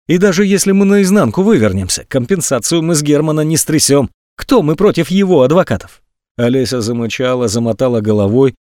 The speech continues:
но Карина поняла. «Вот именно. Адвокаты адвокатами, но ты ж не сможешь, как это называется, поддерживать иск.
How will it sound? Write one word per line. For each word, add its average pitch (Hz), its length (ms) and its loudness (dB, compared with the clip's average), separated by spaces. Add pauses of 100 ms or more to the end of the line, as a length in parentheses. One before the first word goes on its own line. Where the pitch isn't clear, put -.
(120)
но 139 120 2
Карина 143 400 2
поняла. 120 520 0 (320)
«Вот 120 340 0
именно. 110 480 0 (240)
Адвокаты 139 600 0
адвокатами, 147 800 0
но 139 160 0
ты 143 200 0
ж 110 100 -4
не 135 140 0
сможешь, 131 460 0
как 139 180 -2
это 127 140 -6
называется, 123 600 0
поддерживать 143 800 0
иск. - 260 -6